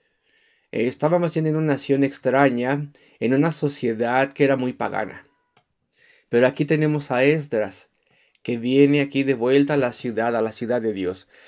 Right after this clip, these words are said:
Y bueno, veamos el versículo siete, un momento. Hay algo aquí importante. Capítulo siete, versículo uno, más bien, perdón. Esta primera expresión.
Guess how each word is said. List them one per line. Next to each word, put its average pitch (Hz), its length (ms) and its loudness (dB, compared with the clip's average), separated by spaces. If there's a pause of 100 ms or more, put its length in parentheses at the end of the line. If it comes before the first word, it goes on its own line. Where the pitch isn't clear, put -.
(180)
Y 117 80 -4
bueno, 151 340 6
veamos 185 380 4
el 202 100 6
versículo 151 540 4
siete, 143 600 0
un 156 80 0
momento. 123 600 0 (880)
Hay 143 180 4
algo 160 180 4
aquí 147 200 0
importante. 143 840 -2 (720)
Capítulo 147 500 0
siete, 151 280 2
versículo 131 420 0
uno, 131 120 0
más 123 180 -6
bien, 147 160 0
perdón. 175 460 0 (500)
Esta 143 260 0
primera 139 300 2
expresión. 113 840 0